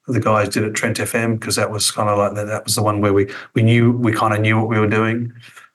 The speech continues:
Um, so that was, that, that was quite, quite good. Um, but I think the best night of all was we had a Sony's night, and Trevor Marshall got up on stage and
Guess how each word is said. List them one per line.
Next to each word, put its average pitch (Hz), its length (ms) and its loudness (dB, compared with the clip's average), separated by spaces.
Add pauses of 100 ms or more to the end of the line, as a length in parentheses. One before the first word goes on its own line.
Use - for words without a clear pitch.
(200)
Um, 101 460 0 (880)
so - 240 0
that 113 260 0
was, 107 560 -2 (440)
that, 113 260 -2 (240)
that 113 200 -4
was 117 140 -6
quite, - 920 -2 (480)
quite 107 280 -2
good. 98 380 -4 (220)
Um, 101 340 0 (880)
but 107 120 2
I 104 100 2
think 120 340 -2
the 101 80 0
best - 500 -2
night 107 220 2
of 101 80 -2
all 104 140 2
was 101 140 2
we 110 100 4
had 107 100 2
a 101 40 2
Sony's 113 560 2
night, 101 560 -4
and 101 340 -4
Trevor 104 260 -2
Marshall 104 460 0
got 101 180 -2
up 95 160 -2
on 104 100 -6
stage 98 480 0
and 95 300 -8